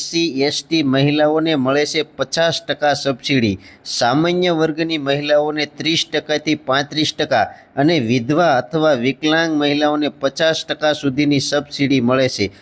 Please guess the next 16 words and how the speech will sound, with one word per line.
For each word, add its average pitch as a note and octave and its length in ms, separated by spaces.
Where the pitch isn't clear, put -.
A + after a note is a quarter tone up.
સરકારનો B2+ 760
ઉદ્દેશ C3 480
છે D#3+ 120
કે D3+ 120
કોઈ D3 320
પણ E3 220
સ્ત્રી D#3 400
આર્થિક C3+ 520
મુશ્કેલીઓને D3 800
કારણે C#3+ 460
પોતાના C#3+ 640
ધંધામાં D3 600
રૂકાવટ D3+ 580
ના B2+ 220
કરી B2 300
શકે. A2 380